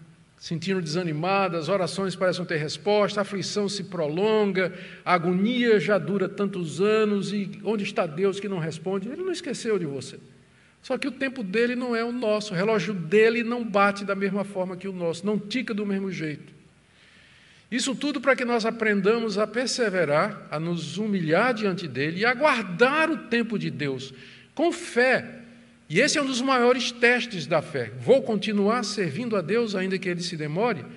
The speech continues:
É o teste de Abrão, aquele dia que ele passou ali,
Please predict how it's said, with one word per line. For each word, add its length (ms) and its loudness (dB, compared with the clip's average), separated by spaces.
É 60 0
o 60 0
teste 360 -4
de 100 0
Abrão, 340 2
aquele 220 -2
dia 320 2
que 80 -2
ele 120 -2
passou 420 0
ali, 360 -2